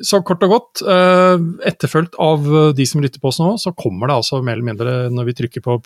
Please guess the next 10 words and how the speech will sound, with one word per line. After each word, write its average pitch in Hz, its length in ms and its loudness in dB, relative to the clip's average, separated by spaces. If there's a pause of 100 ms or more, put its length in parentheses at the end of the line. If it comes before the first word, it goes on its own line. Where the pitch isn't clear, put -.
pu-, 127 320 -2
publish-knappen, 131 800 -4
så 185 100 -4
kommer 113 260 -4
det 139 100 -2
seksten 127 540 -4
episoder, 139 480 -4 (640)
eh, 156 640 2
som 139 240 -2
podcast. - 720 -6